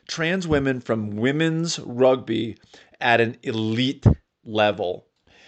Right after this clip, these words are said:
And it will be interesting to see wh-, what they did. I'll back up for a second. What they did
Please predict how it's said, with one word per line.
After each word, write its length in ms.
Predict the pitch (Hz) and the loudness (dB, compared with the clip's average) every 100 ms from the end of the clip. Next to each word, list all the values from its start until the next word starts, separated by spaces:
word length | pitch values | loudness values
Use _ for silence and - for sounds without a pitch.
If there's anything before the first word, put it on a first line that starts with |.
| - _ | -20 _
And 380 | - 123 120 117 | 2 4 4 2
it 120 | - | 0
will 140 | 156 139 | 0 0
be 280 | 113 131 - | 0 -2 -2
interesting 640 | 170 170 180 151 - 139 127 | -4 0 -2 -2 -2 -2 -2
to 100 | 117 | -4
see 340 | - 160 147 | -2 2 2
wh-, 340 | 139 151 151 151 | 4 2 0 0
what 240 | 147 151 | 2 2
they 120 | 143 | 2
did. 380 | 123 202 147 113 _ - - _ _ 165 | 4 6 6 0 _ -20 -20 _ _ -6
I'll 60 | |
back 260 | 117 117 113 | 0 2 0
up 80 | 113 | -2
for 40 | |
a 40 | |
second. 420 | 104 98 - 123 113 _ - | -2 -2 -4 -8 -8 _ -4
What 160 | 156 156 | -2 2
they 120 | 139 | 2
did 520 | 123 214 160 139 139 | 6 8 8 6 2